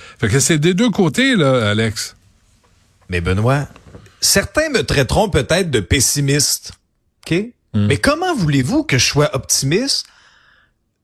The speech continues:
Speaker 2: d'un règlement avant le temps des fêtes quand ils se sont parlé trois, quatre fois
Speaker 1: Hmm.
Speaker 2: en octobre ? Alors que la pression est forte, puis on le sait, là.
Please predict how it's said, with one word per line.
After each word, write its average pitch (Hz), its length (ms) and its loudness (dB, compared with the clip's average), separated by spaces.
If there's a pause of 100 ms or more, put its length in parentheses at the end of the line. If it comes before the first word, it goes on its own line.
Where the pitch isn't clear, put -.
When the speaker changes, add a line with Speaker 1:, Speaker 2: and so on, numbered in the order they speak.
Speaker 2:
d'un 135 220 2
règlement 180 680 2
avant 117 280 0
le 139 100 0
temps 123 200 0
des 90 160 0
fêtes 233 400 -6 (100)
quand 143 120 2
ils 131 80 2
se 120 160 0
sont 165 240 0
parlé 92 500 -2 (240)
trois, 107 320 0
quatre - 260 -8
fois 82 300 -6 (100)
Speaker 1:
Hmm. 110 100 2
Speaker 2:
en 85 120 0
octobre ? 78 460 -6
Alors 101 260 2
que - 60 -2
la 135 80 0
pression 131 400 0
est 143 80 0
forte, 202 260 -2
puis 139 100 0
on 117 40 0
le 117 60 0
sait, 302 260 0
là. 87 240 -4